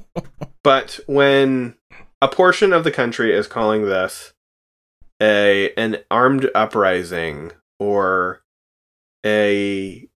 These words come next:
Speaker 2: uh, uh, a declaration of secession from the United States,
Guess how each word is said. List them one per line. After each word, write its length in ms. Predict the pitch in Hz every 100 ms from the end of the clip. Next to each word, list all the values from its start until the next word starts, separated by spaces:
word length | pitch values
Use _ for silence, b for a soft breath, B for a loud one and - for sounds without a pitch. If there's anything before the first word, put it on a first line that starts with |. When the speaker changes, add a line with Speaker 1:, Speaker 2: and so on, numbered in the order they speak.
| -
Speaker 2:
uh, 40 | 104
uh, 880 | 101 98 95 85 - 101 98 90 64
a 100 | 101 104 -
declaration 1120 | 143 - 160 139 127 123 - 120 107 104 101 -
of 720 | 104 101 95 90 - - - _ -
secession 880 | - - 107 - 131 - 104 85 82
from 220 | - 110
the 100 | 104
United 440 | 104 101 98 92 -
States, 540 | - 87 76 - -